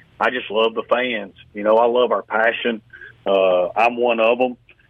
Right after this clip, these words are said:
I want Southern Miss to win. I want us to play better. So, you know, being upset is fair. The criticism is fair.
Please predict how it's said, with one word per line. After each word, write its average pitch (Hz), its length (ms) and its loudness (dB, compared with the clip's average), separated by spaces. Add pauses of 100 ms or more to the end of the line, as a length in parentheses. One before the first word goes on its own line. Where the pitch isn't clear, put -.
(100)
I 110 120 0
want 127 280 0
Southern 101 240 -4
Miss 104 200 -6
to 92 80 -8
win. 95 360 -6
I 123 160 4
want 123 240 0
us - 60 -6
to 101 80 -6
play 101 240 -2
better. 90 320 -4 (140)
So, 107 260 2 (460)
you 120 100 2
know, 117 160 4
being 131 220 2
upset 127 400 0
is 110 160 -8
fair. 135 320 2
The 110 80 -10
criticism 127 600 0
is 101 60 -14 (100)
fair. 131 360 2